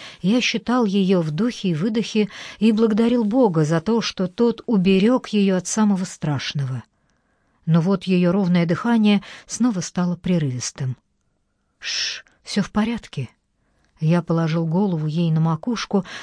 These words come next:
старательно избегая тех мест, где были вырваны волосы. «Ты жива, а я никогда и никому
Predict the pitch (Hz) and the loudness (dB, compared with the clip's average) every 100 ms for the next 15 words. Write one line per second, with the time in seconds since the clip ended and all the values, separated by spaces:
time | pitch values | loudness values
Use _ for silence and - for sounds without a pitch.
0 | - - 202 240 247 214 214 196 175 196 | -12 -2 0 0 -2 0 2 2 2 2
1 | 208 190 214 185 202 247 233 - 160 220 | 2 0 -2 0 2 2 2 -2 0 0
2 | 175 190 185 156 175 165 170 170 190 143 | 0 0 0 -2 -2 -2 -2 -2 -2 -4
3 | 135 - 147 - _ _ _ _ _ _ | -6 -8 -10 -10 _ _ _ _ _ _
4 | _ _ - 170 151 175 165 139 - _ | _ _ -6 -4 0 0 0 -2 -4 _
5 | _ _ _ _ _ _ - 165 185 180 | _ _ _ _ _ _ -2 2 4 4
6 | 170 180 165 208 220 196 202 196 190 196 | 2 0 0 0 2 2 2 2 2 2